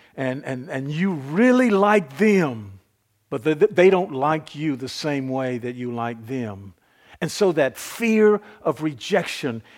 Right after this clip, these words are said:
it comes up. And so every person at some point in your life, at every ti-, uh, uh, at some point in my life, that I have had a fear of rejection. And then the second fear that we all have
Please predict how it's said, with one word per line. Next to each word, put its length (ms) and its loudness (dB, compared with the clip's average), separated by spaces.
it 180 -2
comes 460 -4
up. 420 -12
And 140 -2
so 320 2
every 400 2
person 720 -4
at 120 -2
some 360 -2
point 280 0
in 80 -2
your 180 0
life, 480 -4
at 220 2
every 340 4
ti-, 100 -14
uh, 380 2
uh, 380 0
at 160 0
some 280 0
point 280 0
in 80 2
my 180 0
life, 380 -2
that 180 -4
I 320 -4
have 180 -10
had 400 -2
a 80 -6
fear 520 -8
of 160 -8
rejection. 560 -14
And 100 -4
then 120 2
the 100 2
second 420 0
fear 300 0
that 160 -2
we 80 -4
all 240 6
have 400 2